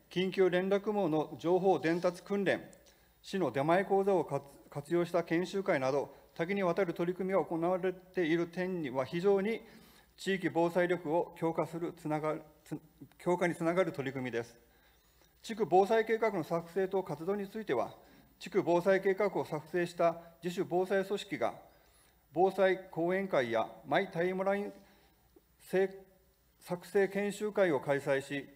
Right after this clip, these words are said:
市の補助金を活用して、防災資機材を整備している点は、計画に基づいた具体的な行動が取られており、地域防災力を裏から支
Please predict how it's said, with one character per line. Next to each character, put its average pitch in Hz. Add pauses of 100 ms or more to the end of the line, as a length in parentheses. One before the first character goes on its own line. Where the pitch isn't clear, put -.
(340)
市 -
の 185
補 160
助 180
金 196
を 190
活 165
用 202
し 196
て、 - (400)
防 170
災 180
資 -
機 190
材 190
を 135
整 175
備 180 (240)
し -
て 202
い 175
る 160
点 190
は、 110 (580)
計 175
画 190
に 180
基 160
づ 180
い 196
た 156
具 127
体 190
的 208
な 202
行 185
動 190
が 151
取 160
ら 180
れ 185
て 156
お 147
り、 143 (840)
地 214
域 175
防 170
災 202
力 202
を 131
裏 180
か 220
ら 214
支 185